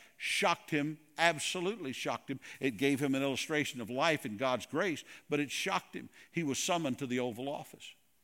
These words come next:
He went to the Oval Office, and President George W. Bush was sitting, uh, behind the, his desk, and Goeglein opened the door,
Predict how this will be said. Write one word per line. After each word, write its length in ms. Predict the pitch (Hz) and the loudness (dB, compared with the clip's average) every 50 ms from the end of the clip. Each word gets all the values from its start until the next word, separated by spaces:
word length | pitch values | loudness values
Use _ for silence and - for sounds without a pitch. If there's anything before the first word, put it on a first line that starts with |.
| _ _ _ _ _ _ _ _ _ _ - _ _ | _ _ _ _ _ _ _ _ _ _ -20 _ _
He 120 | - 175 | 0 0
went 180 | 175 175 170 - | 2 2 2 0
to 80 | - 151 | 0 2
the 140 | 147 139 | 4 6
Oval 280 | 147 151 139 123 135 135 | 6 6 6 4 4 4
Office, 480 | 143 180 214 202 - 147 - - - - - _ _ _ _ _ _ _ _ _ | 6 6 4 4 0 -6 -10 -10 -12 -12 -16 _ _ _ _ _ _ _ _ _
and 160 | - 139 131 - | -2 -2 0 4
President 420 | 156 165 151 - 143 143 117 98 | 4 4 4 4 2 -2 -2 0
George 320 | 131 156 151 147 127 107 117 | 2 2 2 2 2 0 2
W. 280 | 151 143 135 135 131 | 2 2 2 2 0
Bush 380 | 120 123 175 226 175 - - - - - - - - _ - | 0 2 2 2 2 0 -2 -6 -10 -16 -20 -20 -20 _ -4
was 160 | 120 120 113 | -2 -2 0
sitting, 460 | - - 170 156 151 143 131 120 110 - - 127 | 2 2 4 4 4 2 2 0 -4 -8 -12 -12
uh, 120 | 120 113 | -10 -8
behind 420 | 117 117 107 123 147 147 143 131 | -6 -4 0 4 4 4 4 4
the, 140 | 127 123 123 | 2 2 0
his 360 | 113 113 113 107 135 127 110 | -2 -4 -6 -4 -4 -4 -2
desk, 400 | - 131 147 180 196 147 - - - - _ _ _ _ _ _ _ _ - | 2 4 4 4 4 2 -4 -10 -16 -20 _ _ _ _ _ _ _ _ -10
and 160 | 127 107 95 | -8 -2 2
Goeglein 420 | 143 151 151 131 143 139 139 139 139 | 4 4 4 4 4 4 4 4 4
opened 360 | 156 156 135 - 147 127 123 | 2 2 2 2 0 0 0
the 40 | 117 | 2
door, 320 | 110 139 147 151 160 156 | 2 2 2 2 2 0